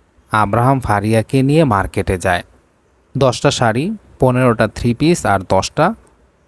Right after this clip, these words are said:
<clears throat> দশ সেট গেঞ্জি, প্লাজো ইত্যাদি কিনে দেয়।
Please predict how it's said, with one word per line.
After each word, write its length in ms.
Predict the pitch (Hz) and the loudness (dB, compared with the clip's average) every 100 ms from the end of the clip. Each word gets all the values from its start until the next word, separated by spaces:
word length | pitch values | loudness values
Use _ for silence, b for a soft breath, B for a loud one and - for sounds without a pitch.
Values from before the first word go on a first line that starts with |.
| - | -10
<clears throat> 1120 | - 156 135 104 - - _ _ _ _ - | -4 0 0 -2 -8 -20 _ _ _ _ -6
দশ 300 | 147 131 - | 0 0 0
সেট 300 | - 147 113 | 0 -2 0
গেঞ্জি, 480 | 120 120 120 165 214 - - | 0 0 2 2 2 0 0
প্লাজো 420 | 120 107 107 180 | 2 2 2 0
ইত্যাদি 420 | 135 - 113 104 | -2 -2 -2 0
কিনে 300 | 101 104 101 | -2 -2 -2
দেয়। 240 | 90 - | -2 -4